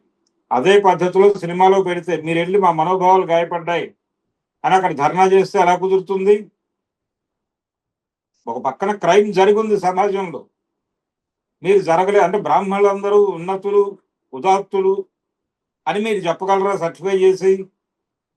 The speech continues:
బయట జరిగేటువంటి క్రైమ్స్‌లో బ్రాహ్మణుల వాటా ఎంత అనేది షేర్ ఎప్పుడైనా చూసారా? అణిచివేత ఉంటుంది, బ్రాహ్మణుల్లోనూ అణిచివేత ఉంటుంది, బ్రాహ్మణుల మీద అణిచివేత ఉంటుంది,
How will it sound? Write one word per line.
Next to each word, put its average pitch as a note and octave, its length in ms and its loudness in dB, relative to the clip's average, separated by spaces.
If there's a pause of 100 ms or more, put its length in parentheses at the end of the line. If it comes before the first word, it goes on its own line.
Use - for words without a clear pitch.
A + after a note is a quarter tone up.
(920)
బయట E3+ 260 -6
జరిగేటువంటి F#3+ 680 0
క్రైమ్స్‌లో F3 500 -4
బ్రాహ్మణుల F3+ 640 0
వాటా F3 360 0
ఎంత F#3 300 -4
అనేది F#3 440 -2
షేర్ F3+ 240 -8
ఎప్పుడైనా F#3 380 -6 (120)
చూసారా? F3 560 -4 (1120)
అణిచివేత G3+ 600 2
ఉంటుంది, G3+ 560 2
బ్రాహ్మణుల్లోనూ F3+ 800 -2
అణిచివేత F#3 520 -2
ఉంటుంది, F#3 480 0
బ్రాహ్మణుల E3+ 440 -2
మీద F3+ 240 -2
అణిచివేత F#3+ 500 -2
ఉంటుంది, F#3 540 -4